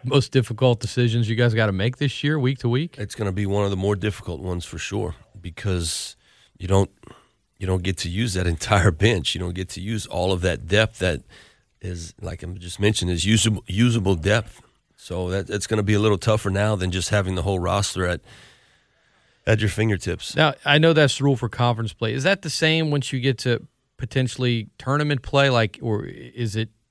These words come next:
Speaker 1: pretty much once you get to conference play like that the rest of the way with, excuse me, with the exception of a midweek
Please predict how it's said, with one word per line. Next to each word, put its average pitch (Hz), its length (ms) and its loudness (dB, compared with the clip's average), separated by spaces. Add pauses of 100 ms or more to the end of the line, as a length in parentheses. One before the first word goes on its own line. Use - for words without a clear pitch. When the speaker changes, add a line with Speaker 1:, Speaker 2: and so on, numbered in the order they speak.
(180)
Speaker 1:
pretty 143 140 4
much 135 240 2
once 123 160 0
you 120 60 -2
get 123 80 2
to 113 80 0
conference 113 440 0
play 117 280 0
like 107 240 0
that 113 180 0
the 110 80 -2
rest 107 300 0
of 113 40 -10
the 107 80 -2
way 104 200 2
with, 110 240 0 (880)
excuse 117 280 -4
me, 95 140 -10 (1800)
with 135 140 8
the 135 40 6
exception 131 440 4
of 117 80 2
a 117 60 2
midweek 117 640 0